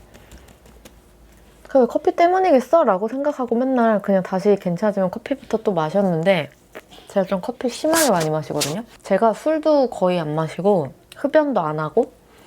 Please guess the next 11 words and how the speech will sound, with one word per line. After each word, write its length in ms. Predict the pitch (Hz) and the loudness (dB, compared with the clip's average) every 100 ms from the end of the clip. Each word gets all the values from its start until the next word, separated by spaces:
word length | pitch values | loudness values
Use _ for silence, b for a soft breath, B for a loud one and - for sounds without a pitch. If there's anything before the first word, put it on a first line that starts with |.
| b b - | b b -6
뭔가 340 | 185 185 175 | -2 0 0
뭐에, 540 | 165 170 196 202 185 - | 0 2 6 6 4 0
이게 200 | 170 170 | -4 -4
뭔가 420 | 156 165 175 170 | -2 -4 -2 -4
식품류에 840 | - - - 330 320 262 208 190 175 | -6 -8 2 2 4 2 2 2 0
중독된 560 | 185 190 202 190 180 | -2 -2 -2 -2 -2
게, 420 | 170 170 180 151 143 - | 0 0 0 -2 -6 -14
식품류라고 600 | - - - 311 196 156 | -20 -14 -8 -4 -2 -2
해야 160 | 160 160 | -4 -8
될까요? 400 | 151 147 170 - _ _ - | -8 -10 -12 -12 _ _ -12
그런 420 | - 175 165 | -6 -4 -6